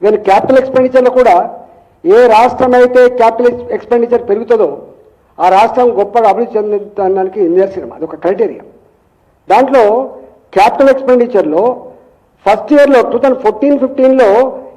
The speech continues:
ఎనిమిది వేల మూడు వందల డెబ్బై మూడు కోట్లు ఉంటే, ఇవాళ పోయిన రెండు వేల ఇరవై మూడు ఇరవై నాలుగులో కూడా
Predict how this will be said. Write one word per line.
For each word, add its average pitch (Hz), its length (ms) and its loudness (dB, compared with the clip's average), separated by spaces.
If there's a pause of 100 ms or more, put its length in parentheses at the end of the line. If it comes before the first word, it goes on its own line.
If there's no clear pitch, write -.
ఎనిమిది 247 340 2
వేల 262 420 6
మూడు 247 200 4
వందల 247 140 4
డెబ్బై 233 240 2
మూడు 226 200 2
కోట్లు 214 360 0
ఉంటే, 180 460 -4 (460)
ఇవాళ 185 500 4 (560)
పోయిన 233 460 2
రెండు 185 180 0
వేల 226 120 4
ఇరవై 208 280 4
మూడు 226 200 2
ఇరవై 208 140 2
నాలుగులో 196 260 2
కూడా 233 420 -2